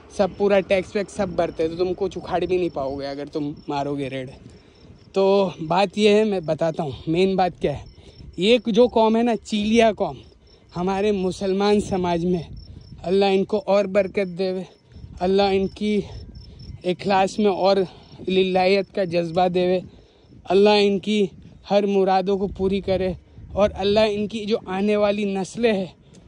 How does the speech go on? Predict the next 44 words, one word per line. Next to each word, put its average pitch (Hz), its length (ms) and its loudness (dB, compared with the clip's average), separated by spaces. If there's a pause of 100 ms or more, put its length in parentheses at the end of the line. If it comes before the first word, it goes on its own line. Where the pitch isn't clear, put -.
(160)
उनके 214 360 2
जो 208 160 0
पूर्वजों 208 600 2
के 226 160 0
नस्ल, 208 480 -4
नक्शे 196 380 -2
कदम 196 300 -2
पे 190 140 -4
चलने 185 380 -2
की 202 140 -6
इनको 190 300 0
तौफीक 175 440 -6
देवे, 180 360 0 (600)
क्योंकि 202 220 0
आने 202 300 2
वाले 214 240 4
नस्ल 202 340 0
का 214 120 0
बहुत 202 240 -4
मसला 190 280 -4
हो 175 120 0
जाता 147 260 -8
है 139 60 -10
भाई, - 100 -16 (680)
समझ 220 300 -2
रहे? 214 160 0 (560)
तो 240 80 4
इनके 214 340 2
पूर्वज 220 440 4
जो 208 220 4
नस्ल, 214 340 0
अ, 185 340 2
जिस 175 320 -6
चीज़ 190 260 -4
पे 202 100 -2
चले 196 260 -2
थे 202 80 -4
उन 175 220 -2
पे 190 200 0
इनको 185 240 0
चलने 175 360 0
की 175 120 -8
तौफीक 165 400 -6
देवे. 170 340 -4